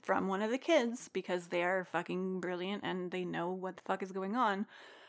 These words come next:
When she said she was gonna take them, they were kind of like, "Really? Where are you gonna get the money for that? Because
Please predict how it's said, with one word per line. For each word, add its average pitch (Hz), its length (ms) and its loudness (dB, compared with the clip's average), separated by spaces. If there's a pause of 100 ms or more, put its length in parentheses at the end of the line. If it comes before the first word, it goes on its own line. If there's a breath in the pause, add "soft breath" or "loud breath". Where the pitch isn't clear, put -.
(600 loud breath)
When 214 140 4
she 208 220 4
said 208 200 6
she 190 120 0
was 180 80 -2
gonna 170 160 -2
take 208 260 0
them, 175 300 0 (280 soft breath)
they 208 220 12
were 196 440 6
kind 202 280 2
of 180 180 2 (160)
like, - 420 0 (680)
"Really? 190 640 6
Where 202 180 8
are 208 40 12
you 220 120 8
gonna 196 180 4
get 180 120 2
the 180 80 -2
money 262 260 8
for 196 160 4
that? 190 220 8
Because 202 440 4